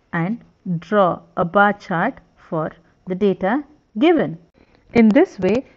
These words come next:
we can represent a given data in a bar chart. We can practice more such bar charts by collecting different datas.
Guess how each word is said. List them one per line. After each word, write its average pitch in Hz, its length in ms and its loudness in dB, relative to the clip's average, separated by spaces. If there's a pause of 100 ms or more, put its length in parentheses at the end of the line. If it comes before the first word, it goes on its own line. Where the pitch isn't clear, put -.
(180)
we 233 220 2
can 208 220 0
represent 208 720 0
a 196 80 0
given 208 360 2
data 175 520 -2
in 180 120 -4
a 214 60 0
bar 294 260 0
chart. 165 400 -4 (840)
We 285 180 4
can 294 200 0
practice 220 520 -2
more 254 280 0
such 196 360 -2
bar 180 200 0
charts 190 380 -4 (280)
by 175 180 2
collecting 185 580 -4
different 185 400 -4
datas. 269 420 -2